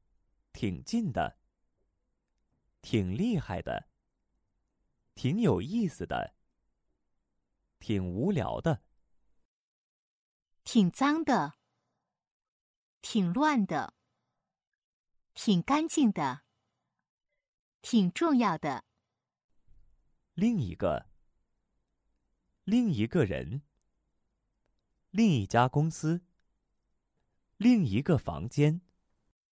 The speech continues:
Speaker 2: 另一个城市。另一张门票。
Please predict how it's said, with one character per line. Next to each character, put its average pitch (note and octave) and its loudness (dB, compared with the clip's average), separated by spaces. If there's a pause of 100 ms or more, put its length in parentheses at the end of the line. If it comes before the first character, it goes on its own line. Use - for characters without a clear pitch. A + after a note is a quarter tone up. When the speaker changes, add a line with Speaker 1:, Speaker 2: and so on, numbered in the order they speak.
(560)
Speaker 2:
另 E4+ 0
一 A#3 4
个 C#4 0
城 F#3 -6
市。 A#3 -4 (1300)
另 B3 4
一 F#3+ 0
张 B3 -2
门 F3 -2
票。 G#3+ -6